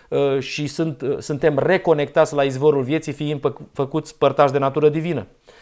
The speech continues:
Uh, deci criza aceasta din ev-, e, din timpul, timpului strâmtorării nu face decât să descopere, să amplifice, să facă, să facă public pentru ochii, uh, universului spectator,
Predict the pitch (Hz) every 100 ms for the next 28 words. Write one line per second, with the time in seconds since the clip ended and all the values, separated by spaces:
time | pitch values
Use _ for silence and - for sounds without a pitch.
0 | - - - _ 147 143 180 180 - -
1 | 254 202 139 104 - _ _ - 139 143
2 | 180 170 - 110 135 139 139 143 131 120
3 | 135 131 131 - - 127 135 151 156 135
4 | 226 190 160 196 208 185 156 - 156 160
5 | 180 220 233 - _ _ _ 277 311 320
6 | 277 262 294 277 185 226 - 277 220 165
7 | 151 202 - 220 240 240 - 156 202 202
8 | 208 220 226 220 - - 180 226 226 -
9 | 202 147 156 170 - _ 175 156 156 165
10 | 208 208 156 131 - _ - 135 131 123
11 | 151 175 165 214 190 156 - 151 143 131
12 | 123 117 135